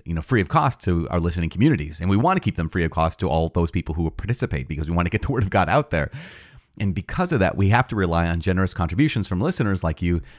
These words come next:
to help defray these costs, um, and to enable us to continually provide new audiences with this life-changing content. So if <laughs> you would like to help support the Bible in a Year on mission, you can go to ascensionpress dot com slash support.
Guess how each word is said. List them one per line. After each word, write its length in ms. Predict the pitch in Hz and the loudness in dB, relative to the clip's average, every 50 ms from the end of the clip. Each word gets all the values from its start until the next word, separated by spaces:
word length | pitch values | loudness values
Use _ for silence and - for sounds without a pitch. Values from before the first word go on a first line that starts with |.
| - - - | -20 -10 -6
to 60 | 92 | -2
help 160 | 98 104 - | -2 -2 0
defray 360 | - 87 - - 107 104 98 | -2 -6 -4 0 0 0 2
these 180 | 80 82 78 - | 0 0 -4 -4
costs, 520 | - 78 71 71 71 - - - - - - | -4 -4 -4 -4 -6 -8 -14 -16 -18 -18 -12
um, 300 | - 80 80 78 76 73 | -6 -4 -4 -4 -4 -4
and 80 | 76 76 | -6 -4
to 100 | - 92 | -2 0
enable 300 | 90 98 110 101 90 85 | 2 2 2 2 2 0
us 160 | 80 82 - | -2 -4 -4
to 100 | - 101 | -10 -8
continually 680 | - 92 80 - - 110 113 113 107 104 98 101 98 - | -8 -8 -8 -6 -4 -2 0 0 0 0 0 -2 -2 -2
provide 460 | - 90 76 82 80 82 80 71 - | -4 -4 -2 -2 -2 -2 -2 -4 -4
new 260 | 92 98 113 139 151 | 0 4 4 4 4
audiences 580 | 101 98 95 90 87 85 - - 85 80 78 - - - - - _ | 4 2 2 0 0 -2 -2 -4 -4 -4 -6 -8 -16 -20 -20 -12 _
with 180 | - 92 - | -6 -6 0
this 240 | - 110 113 - - | 0 0 0 0 -2
life-changing 680 | 82 90 90 92 92 - - - 90 82 78 87 85 78 | -2 0 2 2 0 -2 -6 -6 -6 -4 -4 -4 -6 -6
content. 400 | - - 85 78 - 80 76 - | -4 -4 -4 -4 -4 -6 -6 0
So 200 | - 123 85 - - - - - 107 - _ _ _ | 2 2 2 2 -4 -14 -18 -18 -18 -20 _ _ _
if 280 | - 127 95 - - 113 104 - - | 0 0 0 0 -2 -6 -4 -2 0
<laughs> 20 | - | 4
you 140 | 110 120 | 4 4
would 100 | 160 143 | 4 4
like 160 | 127 131 127 - | 4 2 0 0
to 60 | 101 | -2
help 240 | 69 87 - - - | 0 0 -2 -2 -2
support 300 | - 117 - 104 95 90 | -6 -4 -2 -2 -2 -2
the 80 | - 76 | -2 -2
Bible 280 | 85 85 92 92 107 | 0 0 2 0 -2
in 180 | - - 101 101 | -4 -2 -2 0
a 40 | 90 | 0
Year 240 | 85 82 82 85 - - | 0 0 0 -2 -2 -2
on 260 | 87 87 85 82 85 | -2 -2 0 0 -2
mission, 460 | 87 82 - - 73 64 - - - _ _ _ _ _ _ _ _ - | -2 -2 -4 -6 -8 -10 -10 -14 -18 _ _ _ _ _ _ _ _ -2
you 120 | 87 104 - | -2 0 0
can 160 | 131 123 113 | 0 0 0
go 160 | 87 80 78 | 0 0 -2
to 120 | - - | -2 -2
ascensionpress 640 | 85 80 - - 92 - - 107 - - 92 85 - | -4 -4 -2 -4 -4 -2 -4 -6 -4 -4 -4 -4 -2
dot 160 | 87 85 - | -4 -6 -4
com 300 | - - 80 76 76 73 | -6 -6 -6 -4 -6 -6
slash 360 | - - - 76 73 73 - - | -8 -4 -4 -4 -4 -4 -10 -16
support. 500 | - - - 76 - - 80 69 - - | -12 -12 -10 -10 -8 -8 -8 -8 -10 -12